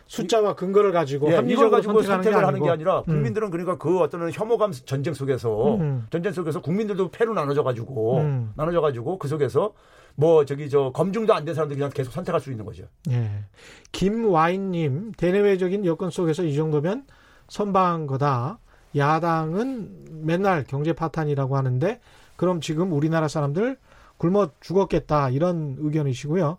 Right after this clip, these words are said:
Speaker 1: 정민호님은 "경제가 망해야 자한당에 희망이 있다고 보는 것 같습니다." 비슷한 의견이신 것 같고, 다른 의견은 이팔육칠님, "영등포 중기골목, 어, 공구상가 한번 와보면 위기감이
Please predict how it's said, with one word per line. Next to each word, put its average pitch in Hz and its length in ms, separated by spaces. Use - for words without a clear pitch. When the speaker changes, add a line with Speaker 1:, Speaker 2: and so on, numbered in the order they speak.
Speaker 1:
정민호님은 175 760
"경제가 180 640
망해야 165 520
자한당에 156 600
희망이 233 420
있다고 165 380
보는 160 240
것 156 120
같습니다." 135 680
비슷한 175 360
의견이신 156 760
것 147 80
같고, 131 380
다른 175 320
의견은 170 680
이팔육칠님, 180 1040
"영등포 208 920
중기골목, 185 1300
어, 135 280
공구상가 190 580
한번 175 220
와보면 135 640
위기감이 180 640